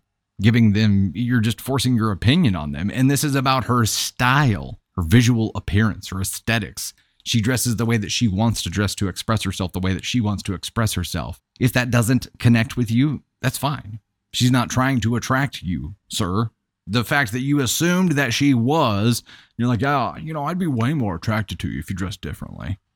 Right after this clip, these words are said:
Cool, 'cause that was my goal. I guess you're the, you're the guy, right? You're the guy that everybody's trying to dress to a-, attract themselves or attract you to, you know, you know what I'm trying to say.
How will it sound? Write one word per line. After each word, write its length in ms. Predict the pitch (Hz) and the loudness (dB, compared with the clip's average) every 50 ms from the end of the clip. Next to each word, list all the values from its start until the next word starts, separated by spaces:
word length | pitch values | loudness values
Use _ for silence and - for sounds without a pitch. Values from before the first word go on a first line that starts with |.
| _ - - | _ 0 4
Cool, 240 | 151 170 165 139 | 4 4 4 4
'cause 160 | 95 110 104 98 | 4 2 2 4
that 120 | 135 143 | 2 2
was 140 | 139 123 104 | 0 0 0
my 120 | 123 123 | 0 0
goal. 580 | 117 104 120 135 147 160 147 139 135 117 107 _ _ _ - | 2 2 4 4 4 4 2 2 0 -2 -6 _ _ _ -8
I 60 | 98 | -4
guess 220 | 101 120 113 - 107 | -2 -2 -2 -2 -2
you're 300 | 117 113 107 131 135 120 | -2 0 2 2 2 2
the, 340 | 101 117 110 107 101 78 - - _ _ _ _ - | 2 0 0 0 -2 -4 -8 -14 _ _ _ _ -8
you're 200 | - 90 123 127 | -2 0 2 2
the 80 | 131 | 2
guy, 480 | 120 147 156 156 151 127 - 120 110 - _ - | 4 2 2 2 2 -2 -4 -6 -10 -12 _ -4
right? 280 | 95 107 120 131 - - _ _ | 0 0 0 0 -2 -4 _ _
You're 140 | - 107 117 | -4 -4 -2
the 80 | 117 120 | -2 0
guy 260 | 127 135 135 135 135 | 0 0 2 2 2
that 180 | 120 123 120 - - | 0 0 -2 -2 -4
everybody's 520 | 135 143 151 156 143 143 147 147 143 117 | -4 -4 -2 -2 -2 0 0 0 0 0
trying 260 | - 143 135 139 135 | 0 0 2 2 2
to 80 | 131 120 | 0 0
dress 220 | 113 131 131 147 | 0 0 -2 -2
to 160 | - 131 123 120 | -2 0 -2 -2
a-, 100 | 110 - - - | -2 -4 -4 -6
attract 400 | 117 - 135 135 135 127 104 104 | -4 -2 0 -2 -2 -2 -4 -4
themselves 600 | 98 113 110 98 98 104 101 95 90 92 - - _ _ _ _ _ - | -2 0 0 0 0 -2 -2 -2 -4 -6 -8 -12 _ _ _ _ _ -4
or 160 | - 110 107 | -2 -2 -2
attract 460 | 101 - - 147 139 123 - - - _ _ _ _ _ - | -2 0 0 0 0 0 -2 -6 -12 _ _ _ _ _ -4
you 260 | 101 113 127 120 107 - | 0 2 2 2 2 0
to, 280 | - 117 110 101 - - 50 - _ _ - - | 0 0 0 0 -2 -6 -12 -20 _ _ -6 0
you 140 | 131 113 | 2 4
know, 260 | 117 110 87 85 82 - - | 4 4 4 0 -2 -4 -4
you 160 | 104 156 208 | -2 0 2
know 140 | 196 147 127 | 2 2 2
what 120 | 120 117 | 4 4
I'm 80 | 117 113 | 4 4
trying 200 | - 123 117 107 | 4 4 4 4
to 60 | 101 | 2
say. 300 | 95 104 101 98 98 98 | 2 0 0 0 0 -2